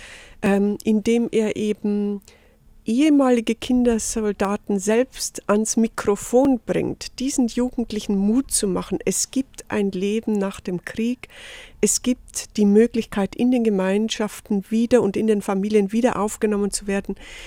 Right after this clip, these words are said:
es gibt die Möglichkeit, zu einem Leben in der Normalität zurückzukehren. Und da spielt dieser Sender in Lira eine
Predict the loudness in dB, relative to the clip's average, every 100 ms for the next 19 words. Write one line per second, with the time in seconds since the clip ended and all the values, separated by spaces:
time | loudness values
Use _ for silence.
0 | -18 -2 0 0 0 -2 -2 -8 -2 2
1 | 4 4 2 -6 -4 -4 -2 -4 -8 -20
2 | -20 -20 -4 0 2 4 2 2 -2 -2
3 | -2 -2 -2 -2 0 0 0 -2 -4 -4
4 | -4 -4 -4 -4 -6 -8 -10 -8 -10 -8
5 | -8 -6 -6 -6 -4 -4 -6 -6 -6 -4
6 | -2 0 -2 0 0 0 0 -2 -2 -4
7 | -2 -2 -2 -2 -2 -4